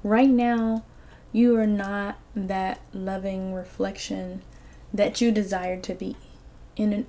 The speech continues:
order to be that loving reflection, there is going to be work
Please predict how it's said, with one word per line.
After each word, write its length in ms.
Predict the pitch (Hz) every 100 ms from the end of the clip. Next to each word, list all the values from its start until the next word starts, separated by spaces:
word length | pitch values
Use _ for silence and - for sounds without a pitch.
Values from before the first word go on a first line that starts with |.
| -
order 320 | 208 214 233
to 240 | 226 208
be 500 | 180 185 180 190 240 -
that 280 | 226 214 -
loving 260 | 220 226 233
reflection, 760 | 233 - 247 254 - 277 330 - - - - - - - - - - -
there 200 | 208 226
is 280 | 262 277 -
going 320 | - 226 220
to 140 | 220 220
be 200 | 202 190
work 360 | 190 202 -